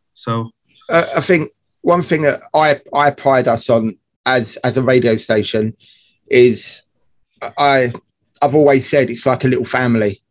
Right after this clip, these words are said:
Speaker 2: 'Cause we started off with me, me and Wongy,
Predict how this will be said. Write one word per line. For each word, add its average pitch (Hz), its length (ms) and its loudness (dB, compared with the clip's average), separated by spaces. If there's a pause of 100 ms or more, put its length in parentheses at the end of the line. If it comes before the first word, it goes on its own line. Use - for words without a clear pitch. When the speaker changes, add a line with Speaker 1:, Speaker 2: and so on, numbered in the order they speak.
(1000)
Speaker 2:
'Cause 123 260 -2
we 156 120 4
started 175 380 2
off 127 260 0 (340)
with 127 140 2
me, 151 400 2 (200)
me 147 140 2
and 139 120 2
Wongy, 123 400 0